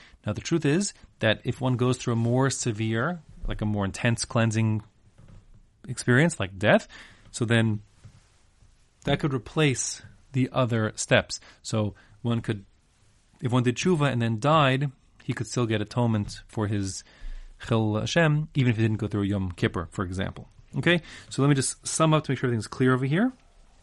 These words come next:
'cause I know it's a little bit confusing the way the Mishnah is structured. The, ultimately are gonna be, um, several tools that the Torah gives for kapara, for cleansing one's soul. The most straightforward is Yom Kippur,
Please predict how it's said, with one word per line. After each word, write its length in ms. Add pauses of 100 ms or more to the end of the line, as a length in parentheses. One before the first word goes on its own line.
(280)
'cause 120
I 40
know 80
it's 80
a 40
little 160
bit 160
confusing 300
the 60
way 20
the 60
Mishnah 180
is 60
structured. 380 (420)
The, 100
ultimately 320
are 20
gonna 140
be, 200 (300)
um, 340 (1160)
several 440
tools 680
that 200
the 80
Torah 240
gives 260
for 320 (580)
kapara, 540
for 180
cleansing 340
one's 180
soul. 240 (400)
The 80
most 120
straightforward 520
is 420 (380)
Yom 240
Kippur, 440